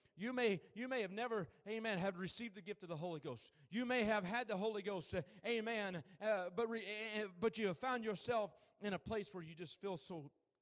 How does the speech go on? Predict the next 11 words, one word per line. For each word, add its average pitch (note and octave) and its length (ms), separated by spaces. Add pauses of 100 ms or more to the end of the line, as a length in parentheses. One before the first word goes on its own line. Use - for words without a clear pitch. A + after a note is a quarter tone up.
(120)
con-, C#3+ 180 (640)
confined, A2 640 (760)
so D3+ 200
locked B2 400
up, A#2+ 160
so, D#3 260 (280)
so D#3+ 360 (840)
cut E3 160
off D3 220
from C#3+ 160
everything. C#3+ 540